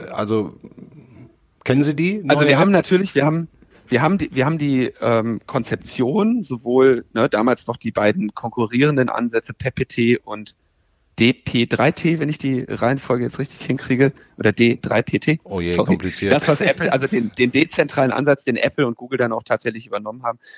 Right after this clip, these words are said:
Speaker 2: natürlich schon von Beginn an in der Konzeption begleitet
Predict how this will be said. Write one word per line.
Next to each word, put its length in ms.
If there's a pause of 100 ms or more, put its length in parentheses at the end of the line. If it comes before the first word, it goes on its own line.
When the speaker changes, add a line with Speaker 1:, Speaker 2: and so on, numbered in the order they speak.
(140)
Speaker 2:
natürlich 280
schon 140
von 220
Beginn 300
an 260 (240)
in 100
der 80
Konzeption 840 (140)
begleitet 760